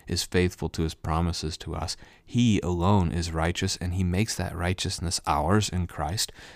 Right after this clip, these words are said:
and he gives us peace. These things are intimately connected. They go together. You cannot separate them. Faithfulness springs up from the ground. Righteousness looks down from the sky.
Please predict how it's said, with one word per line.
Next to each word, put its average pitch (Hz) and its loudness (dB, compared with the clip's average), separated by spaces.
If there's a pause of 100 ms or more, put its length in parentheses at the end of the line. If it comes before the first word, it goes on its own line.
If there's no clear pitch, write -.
(120)
and 92 0
he 95 0
gives 87 -2
us 92 -2
peace. - -4 (1400)
These 92 4
things 101 2
are 92 2
intimately 104 2
connected. - -4 (640)
They 85 -4
go 90 0
together. 85 -2
You 82 -4
cannot 87 -4
separate - -6
them. - -14 (1800)
Faithfulness 98 2
springs 101 4
up 85 0
from 90 2
the 80 2
ground. 82 -2 (1400)
Righteousness 85 2
looks 85 0
down 80 0
from - -6
the 78 -4
sky. 85 0